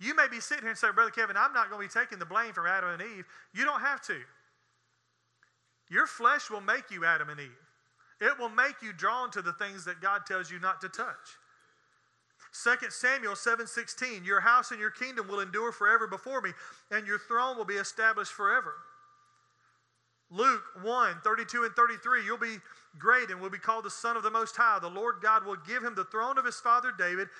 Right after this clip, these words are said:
He will reign over the house of Jacob forever, and his kingdom will have no end." Luke two ten and eleven,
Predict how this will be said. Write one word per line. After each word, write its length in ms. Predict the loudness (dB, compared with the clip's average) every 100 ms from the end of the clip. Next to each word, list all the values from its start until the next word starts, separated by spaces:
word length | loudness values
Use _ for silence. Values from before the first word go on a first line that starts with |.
| -12
He 100 | -6
will 120 | -4 0
reign 320 | 2 4 4
over 160 | 4
the 80 | 4
house 280 | 4 4 2
of 140 | -8
Jacob 400 | -4 -4 -2 -6
forever, 380 | 0 2 4 2
and 100 | -2
his 140 | -6 -10
kingdom 480 | -10 -8 -4 -2
will 140 | -2 -2
have 420 | 0 2 4 2 -4 -18 -20 -6
no 240 | 2 2 2
end." 380 | -2 -4 -4 -8 -20 _ -8
Luke 380 | 2 4 4 -4
two 360 | -2 0 0 -2
ten 240 | -4 -2 -2
and 100 | 0
eleven, 420 | 4 4 2